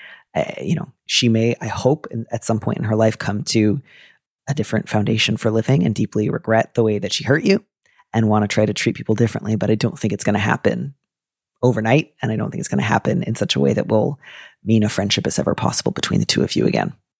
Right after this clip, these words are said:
I think my last thought there is do be on the lookout, you know, if you have that conversation or if you don't,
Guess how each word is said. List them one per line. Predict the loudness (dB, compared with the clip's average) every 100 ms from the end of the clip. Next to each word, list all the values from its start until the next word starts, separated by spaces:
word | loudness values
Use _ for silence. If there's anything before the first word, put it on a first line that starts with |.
| _ _ _ _ _ _ -16
I |
think | -6 0
my | 0
last | 2 2 0
thought | -4 -2
there | 0
is | 0 -2 -8 -2
do | 0
be | 2 2
on | 2
the | 0
lookout, | -2 0 0 0
you | -2
know, | -4 -4
if | -4 2
you | 2
have | 2
that | 0
conversation | 0 -2 0 0 0 0 0
or | -2
if | -2 -2
you |
don't, | 4 4 4